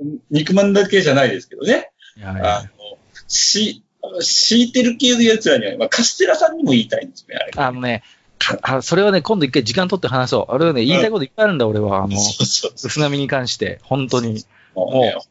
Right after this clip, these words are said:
Speaker 1: ほんとね。うん。
Speaker 2: 茶色い部分ほとんど持ってく不届き者が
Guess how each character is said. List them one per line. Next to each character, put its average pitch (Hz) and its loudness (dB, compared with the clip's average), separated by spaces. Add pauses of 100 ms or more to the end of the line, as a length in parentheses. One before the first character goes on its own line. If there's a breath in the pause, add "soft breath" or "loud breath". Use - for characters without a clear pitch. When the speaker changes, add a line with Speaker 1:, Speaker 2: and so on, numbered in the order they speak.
(140)
Speaker 1:
ほ - -16
ん - -16
と - -12
ね。 - -12 (160)
う 87 -20
ん。 - -20 (340)
Speaker 2:
茶 175 0
色 208 4
い 208 2
部 196 -2
分 180 2
ほ - -2
と 277 4
ん 330 -2
ど 202 4
持 160 2
っ - -6
て 160 -2
く 147 2
不 - -4
届 202 0
き - -4
者 208 0
が 208 0